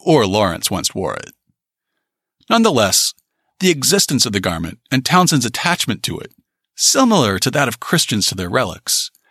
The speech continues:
demonstrates how highly he regarded the homosexuality of the Bedouins, his connection with Gide, and fantasies of Lawrence in the Arabian sands. Shantucci picks up the same thread.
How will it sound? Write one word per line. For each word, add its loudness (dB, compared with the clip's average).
demonstrates 2
how 2
highly 0
he 2
regarded 2
the -4
homosexuality 0
of -8
the -10
Bedouins, 0
his 0
connection 2
with -2
Gide, -2
and -4
fantasies 2
of -4
Lawrence -2
in -2
the 2
Arabian -4
sands. -6
Shantucci 2
picks -2
up -4
the -2
same 0
thread. -4